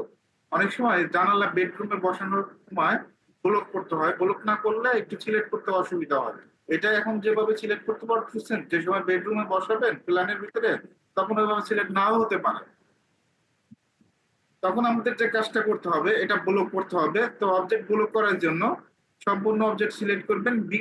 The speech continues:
লেখে এন্টার দিবেন। কি দিবেন? বি লেখে এন্টার। এখানে ব্লক নামে একটা অপশন আছে, এখানে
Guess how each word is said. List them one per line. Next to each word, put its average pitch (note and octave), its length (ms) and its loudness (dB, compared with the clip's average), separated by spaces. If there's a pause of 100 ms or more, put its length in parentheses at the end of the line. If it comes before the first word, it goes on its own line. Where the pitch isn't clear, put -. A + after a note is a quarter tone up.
লেখে G3+ 280 0
এন্টার F3+ 300 0
দিবেন। C#3+ 240 -2
কি G#3 160 -8
দিবেন? A#3 200 0 (180)
বি G3+ 80 -4 (120)
লেখে G#3+ 240 2 (1700)
এন্টার। F3+ 320 2 (460)
এখানে G#3+ 240 0 (100)
ব্লক G3+ 280 2
নামে G#3 200 4
একটা - 220 0
অপশন G3 240 -2 (100)
আছে, A#3 160 0 (560)
এখানে G#3+ 200 2